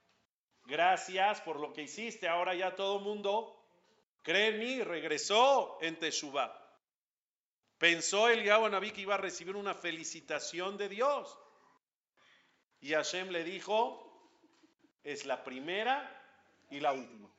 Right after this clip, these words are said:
Se acabó. Yo no me tengo que revelar, que descubrir ante la gente cada vez que alguien dude de mí.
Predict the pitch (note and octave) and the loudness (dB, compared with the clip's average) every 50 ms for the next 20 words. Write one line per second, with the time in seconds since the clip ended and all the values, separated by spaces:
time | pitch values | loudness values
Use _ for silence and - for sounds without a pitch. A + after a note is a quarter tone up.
0 | _ _ _ _ _ _ _ _ - - - - C3 B2 B2 - - C3+ B2 B2+ | _ _ _ _ _ _ _ _ -20 -18 -12 -6 -4 -4 -4 -4 -2 -4 -2 -2
1 | B2 - - - - _ _ _ _ _ _ _ _ _ _ _ _ _ _ _ | -4 -8 -10 -18 -20 _ _ _ _ _ _ _ _ _ _ _ _ _ _ _
2 | _ _ _ _ _ _ _ _ _ _ _ _ _ _ _ _ _ _ _ _ | _ _ _ _ _ _ _ _ _ _ _ _ _ _ _ _ _ _ _ _
3 | _ _ _ _ _ _ - D#3+ F#3+ G#3 A3+ A#3 A#3 A#3 A3+ A3 G3+ - - F#3+ | _ _ _ _ _ _ -2 2 4 4 4 4 4 2 2 2 0 0 0 0
4 | G3 G3 G3+ G3+ G3+ F3+ - - D#3 D3+ D3+ C#3+ C#3+ D3 C#3 C3+ C#3 C#3 C#3+ D#3+ | 2 2 2 0 -2 -4 -2 -2 0 0 0 0 0 -2 -2 -2 -2 -2 0 2
5 | E3+ E3+ F3 E3+ E3 - D3+ C3+ C3+ B2 - - - - C#3 C3 C#3+ D#3 E3 E3+ | 4 4 4 2 0 -4 -6 -4 -4 -6 -6 -8 -10 -12 -12 -10 -8 -6 -6 -6
6 | E3 F3+ - - D3 C#3+ C#3 C3+ - - C3 B2+ B2+ B2+ A#2+ A2+ - - D#3+ D#3+ | -8 -10 -6 -4 -4 -4 -4 -6 -8 -6 -6 -4 -2 -4 -4 -4 -4 -8 -8 -8
7 | D#3+ D#3+ D#3+ E3 - - D3 D3 D3 D3 C#3 C#3+ C#3 C#3+ - C#3 C3 B2 B2 C3 | -8 -8 -10 -10 -8 -2 -2 0 0 0 -4 -6 -8 -6 -4 -4 -4 -4 -4 -10
8 | B2+ B2 B2 B2 B2 A#2+ A#2 G#2 G#2 G2+ F#2+ _ | -12 -12 -14 -16 -14 -14 -12 -12 -14 -16 -16 _